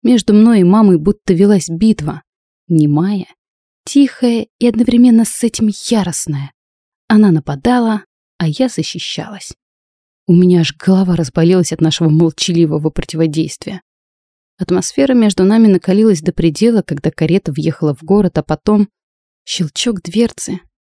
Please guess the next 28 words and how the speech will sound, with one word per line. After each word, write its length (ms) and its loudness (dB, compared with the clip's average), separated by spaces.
тихое 340 -2
ворчание 500 0
кучера, 580 -4
звук 300 -2
упавшего 480 -2
на 100 4
брусчатку 500 -4
багажа. 560 -4
И 80 -4
вот 200 -2
я 140 4
уже 180 -2
стою 300 -2
в 120 -6
центре 380 0
площади 640 -2
и 40 4
наблюдаю, 560 0
как 260 -4
удаляется 560 0
карета 540 -2
с, 80 -12
казалось 440 0
бы, 120 -6
дорогим 540 2
для 180 -2
меня 260 -2
человеком. 720 -8